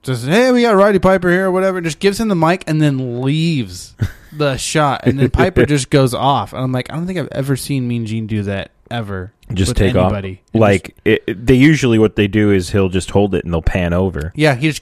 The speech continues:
Speaker 2: And
Speaker 1: gave
Speaker 2: then
Speaker 1: him
Speaker 2: he's
Speaker 1: the,
Speaker 2: still there.
Speaker 1: he just gave him the mic and left. And it was like, "Oh my God, this is great." And it's so funny. So if you guys get a chance to check it
Speaker 2: I'll
Speaker 1: out,
Speaker 2: put it in the show notes.
Speaker 1: it's really good.
Speaker 2: In the show notes, it will go.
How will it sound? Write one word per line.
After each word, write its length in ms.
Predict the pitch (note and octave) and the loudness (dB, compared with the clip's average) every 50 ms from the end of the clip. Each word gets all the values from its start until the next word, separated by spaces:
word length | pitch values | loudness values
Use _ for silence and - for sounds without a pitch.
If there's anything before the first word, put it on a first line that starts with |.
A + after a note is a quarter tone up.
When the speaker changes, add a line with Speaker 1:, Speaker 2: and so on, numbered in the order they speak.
| _ - | _ 2
Speaker 2:
And 80 | - | 4
Speaker 1:
gave 140 | D#3 - - | 4 4 4
Speaker 2:
then 60 | F3 | 4
Speaker 1:
him 40 | E3 | 4
Speaker 2:
he's 80 | E3 D#3+ | 4 4
Speaker 1:
the, 40 | D#3 | 2
Speaker 2:
still 180 | - - G#2 F2+ | 2 2 0 0
there. 220 | F#2 G2 F2+ F2+ | 2 2 0 0
Speaker 1:
he 140 | F2+ - E3 | 0 -2 -4
just 160 | D3+ - - | -4 -4 -2
gave 200 | - E3 E3 E3 | 0 2 2 2
him 120 | D#3+ E3+ D#3+ | 2 0 0
the 60 | D3+ D3 C#3 | 0 0 0
mic 240 | C3+ C#3 C#3+ - - | -2 -2 -4 -6 -8
and 240 | C3+ C3 B2+ B2 B2 | -8 -8 -8 -6 -4
left. 380 | C3+ C3+ B2+ B2 - - - - _ _ _ - - _ - - - - - | -4 -4 -4 -6 -10 -14 -20 -20 _ _ _ -20 -20 _ -20 -18 -14 -10 -8
And 100 | - E3 | -4 -2
it 100 | D#3+ D#3+ | 0 0
was 180 | D#3 D#3 D3+ C3 | 0 0 -2 -4
like, 180 | C3 B2+ B2 D3 | -6 -8 -8 -8
"Oh 100 | E3 E3+ | -8 -6
my 180 | D#3 B2+ A2+ | -6 -6 -6
God, 180 | G#2+ B2 C#3+ C#3 | -4 -4 -4 -2
this 160 | C3+ C#3 B2 | -2 -4 -6
is 80 | A2+ G#2+ | -8 -10
great." 300 | G#2+ B2+ C3 C3 - - | -8 -8 -8 -8 -8 -6
And 120 | D3 D3+ | -2 0
it's 160 | D3 D3 C3 - | 0 0 0 0
so 220 | - F#3+ F3+ D3 | 2 2 2 2
funny. 320 | - - C#3 C3 B2 A#2 | 2 0 -2 -2 -2 -2
So 280 | A2+ - C3 C3 B2 A#2+ | -4 -4 -4 -4 -4 -4
if 180 | A#2+ B2+ B2 C3+ | -6 -8 -8 -6
you 100 | C#3+ D3+ | -4 -2
guys 160 | D3+ D3 C3 B2 | -2 -2 -4 -6
get 140 | - C3+ | -6 -6
a 60 | A#2+ A#2 | -6 -6
chance 280 | - B2+ A#2+ A2+ G#2+ | -6 -6 -6 -6 -8
to 60 | A2 | -10
check 180 | G2+ - A2+ G#2 | -10 -10 -6 -4
it 40 | A2 | -2
Speaker 2:
I'll 60 | G#2 | 0
Speaker 1:
out, 80 | G#2 G#2+ | 2 2
Speaker 2:
put 140 | A2+ G#2 G2 | 2 2 2
it 100 | F#2 E2+ | 0 -2
in 140 | E2+ D#2+ D#2 | -2 -2 -2
the 260 | D#2 D2 D2 C#2+ - | -2 -2 -4 -4 -6
show 340 | - - - - B1 A1+ G1+ | -8 -10 -8 -4 -4 -4 -4
notes. 320 | G1+ G1+ G1+ G1+ G1+ - - | -4 -6 -6 -6 -6 -8 -8
Speaker 1:
it's 120 | - - | -6 -2
really 200 | B2 A2+ G#2 G2 | -2 -2 -2 -4
good. 240 | G2 F#2+ F#2 F2+ F#2 _ _ _ _ _ - | -6 -10 -12 -12 -14 _ _ _ _ _ 0
Speaker 2:
In 240 | B2 C#3 C#3+ C#3+ | 0 2 2 2
the 100 | C#3 C3+ | 2 2
show 280 | A#2+ - - C3 A#2+ A#2+ | 2 2 4 4 4 6
notes, 340 | A#2 A2+ A2+ A2 G#2+ - - | 6 4 4 2 0 -2 -4
it 140 | G2+ - - | -4 -2 -2
will 120 | F#2 F2 | -4 -2
go. 360 | F2 E2 D2+ C#2 C2+ D2 D#2 | -2 -2 -2 -2 -2 -4 -6